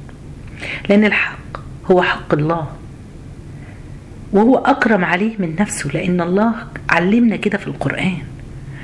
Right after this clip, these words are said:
عارفين يا جماعة الآية ربنا بيقول لنا إيه؟ "يا أيها الذين آمنوا كونوا قوامين بالقسط". سبحان الله، الإنسان ساعات يكون نايم كده متسطح،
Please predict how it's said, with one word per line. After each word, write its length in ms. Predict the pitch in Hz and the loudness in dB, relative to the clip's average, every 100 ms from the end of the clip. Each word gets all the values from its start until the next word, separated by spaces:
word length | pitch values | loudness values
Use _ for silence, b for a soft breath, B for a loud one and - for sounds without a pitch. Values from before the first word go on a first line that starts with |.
| B B B B B - - | B B B B B -10 -2
عارفين 360 | 208 - 269 | 0 6 8
يا 60 | 247 | 8
جماعة 320 | 139 160 170 | 6 2 2
الآية 320 | 143 165 165 | 0 2 2
ربنا 320 | 147 135 156 147 | 2 2 2 2
بيقول 220 | 127 139 | 0 2
لنا 140 | 143 | 2
إيه؟ 160 | 123 - - - - 165 | 2 -4 -10 -12 0 2
"يا 120 | 202 | 4
أيها 240 | 170 156 | 4 2
الذين 380 | 175 147 156 156 | 2 2 4 4
آمنوا 380 | 147 151 156 143 - - | 4 2 2 -2 -4 2
كونوا 380 | 240 254 233 180 - | 8 8 8 4 4
قوامين 840 | 226 220 190 180 160 175 214 196 | 4 6 6 4 4 6 8 6
بالقسط". 600 | 180 139 - 156 - - - | 4 -2 -2 -6 -8 -8 -10
سبحان 400 | - - - 233 | -10 -2 2 4
الله، 260 | 156 131 135 - B B B B | 4 2 0 -4 B B B B
الإنسان 460 | 196 196 208 294 311 | 2 4 6 6 6
ساعات 480 | 220 160 196 202 - | 4 4 2 2 -4
يكون 400 | 151 190 175 143 - - - | 0 2 2 -2 -6 -8 2
نايم 320 | 190 165 139 | 4 4 2
كده 220 | 139 151 | 2 2
متسطح، 640 | 135 - 156 - - - | 2 4 0 2 -4 -4